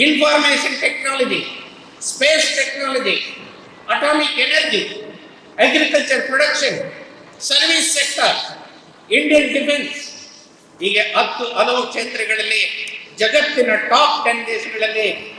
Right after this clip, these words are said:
ಭಾರತವೂ ಒಂದು ಸ್ಥಾನನ ಗಳಿಸ್ಕೊಂಡಿದ್ರೆ ಸ್ನೇಹಿತರೆ ಅದಕ್ಕೆ ಕಾರಣ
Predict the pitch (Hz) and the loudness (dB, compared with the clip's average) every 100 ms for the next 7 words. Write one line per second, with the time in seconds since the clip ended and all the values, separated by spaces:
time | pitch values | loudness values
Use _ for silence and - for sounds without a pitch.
0 | - - 202 294 - 320 311 277 247 - | -10 2 4 4 4 6 6 6 0 -2
1 | 233 254 247 233 214 262 247 - 240 220 | 0 2 2 0 0 0 0 -6 -6 -4
2 | 214 214 185 - - - 208 247 247 240 | 0 0 0 -4 -14 -12 0 2 2 2
3 | 220 190 - - - - 196 226 - 214 | 2 0 -2 -10 -14 -2 0 0 -4 -8
4 | - - - 214 226 220 | -8 -18 -6 0 2 2